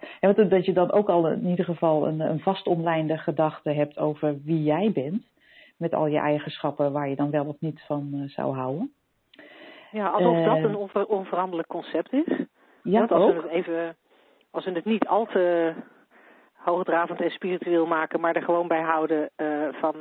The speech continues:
Speaker 2: of, of we ons beperken tot... Ja, Angela is elk moment iemand anders doordat ze andere gedachten heeft, dan, dan,
Speaker 1: Ja,
Speaker 2: dan maakt het al
Speaker 1: bijvoorbeeld.
Speaker 2: heel erg lastig om te weten waar jij nou eigenlijk van moet houden.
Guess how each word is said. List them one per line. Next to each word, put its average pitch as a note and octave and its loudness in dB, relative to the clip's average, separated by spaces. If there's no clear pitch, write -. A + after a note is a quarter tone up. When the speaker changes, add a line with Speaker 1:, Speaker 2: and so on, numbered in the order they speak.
Speaker 2:
of, - -8
of - -10
we F#3+ -2
ons F#3 0
beperken G3 -2
tot... D#3+ 0
Ja, F#3 -2
Angela F3 0
is - -8
elk F3+ -2
moment F3 -4
iemand F3 -6
anders E3 -4
doordat D#3+ -2
ze - -6
andere D#3+ -4
gedachten E3 -2
heeft, C#3 -8
dan, D3 -6
dan, E3+ -4
Speaker 1:
Ja, F3+ -2
Speaker 2:
dan B3+ 4
maakt G#3 0
het G#3+ 6
al C#4+ 6
Speaker 1:
bijvoorbeeld. B3 4
Speaker 2:
heel C4 4
erg G#3+ -2
lastig A3 0
om G#3 -2
te G#3+ -2
weten G3+ 0
waar F#3 0
jij G3 0
nou G3 0
eigenlijk G#3 0
van A3 -2
moet B3 0
houden. A#3+ 0